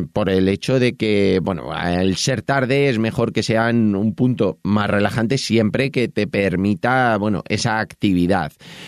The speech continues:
Eh, si vas a hacer algo de deporte, si vas a tener desgaste, puedes tomar esas infusiones justo cuando has terminado, sin ningún problema, y en caso de que, de que, bueno,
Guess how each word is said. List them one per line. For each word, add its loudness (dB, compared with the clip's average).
Eh, 2
si -2
vas 2
a 0
hacer 0
algo 2
de 2
deporte, 0
si 0
vas 0
a 0
tener 2
desgaste, -2
puedes 0
tomar 0
esas 0
infusiones -2
justo -2
cuando 0
has -2
terminado, 0
sin 0
ningún 0
problema, 0
y 2
en -2
caso 0
de 0
que, 2
de 0
que, -2
bueno, -6